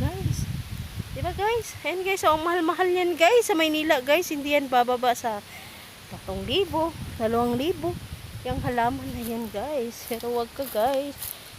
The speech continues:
Kung saan-saan lang yan tumutubo, guys. Dito sa bundok, guys. Ng Kabikulan, guys. Ayan, guys, oh, nakailita siya, guys, oh. Yun pa, guys, oh. Kaya pag masipag ka lang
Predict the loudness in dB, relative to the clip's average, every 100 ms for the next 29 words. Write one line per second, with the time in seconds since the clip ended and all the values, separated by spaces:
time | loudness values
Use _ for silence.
0 | -2 2 2 2 0 2 2 2 2 4
1 | 4 4 4 2 0 0 2 2 2 -2
2 | 2 4 4 2 -2 -2 0 2 2 0
3 | -2 -6 -2 2 2 2 -2 -6 -10 -10
4 | -10 -18 -18 -10 -4 -4 -4 -4 -2 -2
5 | -2 -2 0 0 -4 -4 -4 -4 -4 -4
6 | -4 -2 -2 -2 2 2 2 -2 -6 -8
7 | -6 -4 -4 -6 -10 -10 -16 -16 -18 -18
8 | -18 -12 -10 -4 -4 -2 -2 -2 -2 -2
9 | -4 -4 -4 0 2 2 0 -2 -2 -4
10 | -6 -4 -2 -2 -2 -2 -4 -6 -4 -4
11 | -2 -4 -6